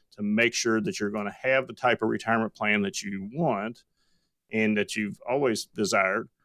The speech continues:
and try to do it in an efficient manner to reduce those fees if possible. But fees do make a difference, and,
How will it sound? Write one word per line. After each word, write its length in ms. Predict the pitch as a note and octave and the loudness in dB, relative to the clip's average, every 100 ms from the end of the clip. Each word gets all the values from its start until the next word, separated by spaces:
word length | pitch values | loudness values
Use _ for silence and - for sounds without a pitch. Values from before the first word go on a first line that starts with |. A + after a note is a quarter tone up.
| _ B2 | _ -8
and 120 | A2 _ - | -8 _ -4
try 240 | A2+ G#2 | 2 2
to 80 | A2 | 2
do 160 | A#2 | 2
it 60 | A#2 | 2
in 120 | A2+ | 2
an 60 | G#2+ | 0
efficient 360 | - A#2 - | 2 2 2
manner 280 | A2 B2+ A2+ | 0 2 2
to 180 | E2+ A2 | 0 -2
reduce 560 | A2+ A#2 G#2 C3+ D#3+ - | 0 0 2 2 2 2
those 300 | A#2 G#2+ - | 0 0 0
fees 280 | A2+ A2+ | 0 0
if 140 | A2+ - | -2 0
possible. 460 | C3 C3+ - - _ _ | 2 2 -2 -14 _ _
But 160 | - D#3+ | -4 0
fees 220 | E3+ E3 | 2 2
do 160 | D#3+ F3 | 0 0
make 220 | C#3+ B2+ | 0 0
a 80 | A2 | 2
difference, 540 | C3+ E3+ A#2 A2 B2 | 2 2 -2 -2 0
and, 180 | A#2+ | 2